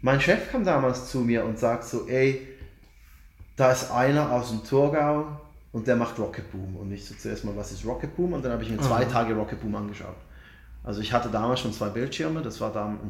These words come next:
Speaker 1: anno
Speaker 2: <laughs> Ja, das war
Speaker 1: zweitausendsechs,
Speaker 2: noch
Speaker 1: zweitausendsieben war das noch so, <laughs> „Haha, du Hacker.“ Und, ähm, ja.
Speaker 2: Was, wie ging der? Journalisten sind?
Speaker 1: Journalisten schreiben den ersten Entwurf der Weltgeschichte.
Speaker 2: Schreiben den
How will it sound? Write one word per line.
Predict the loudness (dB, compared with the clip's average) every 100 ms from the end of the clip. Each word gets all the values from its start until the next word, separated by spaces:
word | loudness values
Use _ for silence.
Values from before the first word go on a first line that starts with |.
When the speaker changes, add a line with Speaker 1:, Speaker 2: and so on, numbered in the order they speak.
| -6
Speaker 1:
anno | -2 0
Speaker 2:
<laughs> |
Ja, |
das | -2
war | 0 0
Speaker 1:
zweitausendsechs, | 2 4 4 4 2 0 2 2
Speaker 2:
noch | 2
Speaker 1:
zweitausendsieben | 2 2 0 -2 -2 6 6 8
war | 6 6
das | 2
noch | -4
so, | -6 -2
<laughs> | 2 8
„Haha, | 8 8 6
du | 2
Hacker.“ | -4 -4 -8 -8 -12 -16 -8 -8 -8 0
Und, | 4 6 6 6
ähm, | 4 4 2 0 -4 -10 -14 0
ja. | 4 4 0 -6 -14 -2
Speaker 2:
Was, | 0 0
wie | 0
ging | 2 4
der? | 4 2
Journalisten | 2 4 4 2 4 2
sind? | 4 4 4 2 -4 -8
Speaker 1:
Journalisten | 4 8 8 6 2
schreiben | 2 2 2
den | 0
ersten | -2 -2
Entwurf | -4 -2 -4 -4
der | -4
Weltgeschichte. | -6 -6 -10 -10 -10 -12 -12 -18 -18 -14
Speaker 2:
Schreiben | -4 -4 -4 -8 -10 -10 -6 -4 -2 0 0 0 -4
den | -6 -4 -6